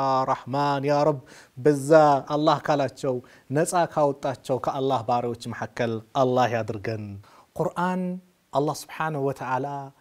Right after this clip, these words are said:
የእሱን ደብዳቤ ከምድር ጋር ያገናኘበት፣ የአላህ መልእክተኛ ጋር የመጣበት፣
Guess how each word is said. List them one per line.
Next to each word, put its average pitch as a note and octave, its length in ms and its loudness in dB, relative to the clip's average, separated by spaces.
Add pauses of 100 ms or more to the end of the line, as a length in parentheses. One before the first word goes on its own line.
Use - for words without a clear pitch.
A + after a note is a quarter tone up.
(420)
የእሱን C#3+ 360 -4
ደብዳቤ C3 460 0 (200)
ከምድር C3+ 400 -4
ጋር A#2 160 -4
ያገናኘበት፣ A2 720 -8 (480)
የአላህ D3 420 2
መልእክተኛ C#3+ 460 -4
ጋር A#2+ 140 -2
የመጣበት፣ A2 640 -8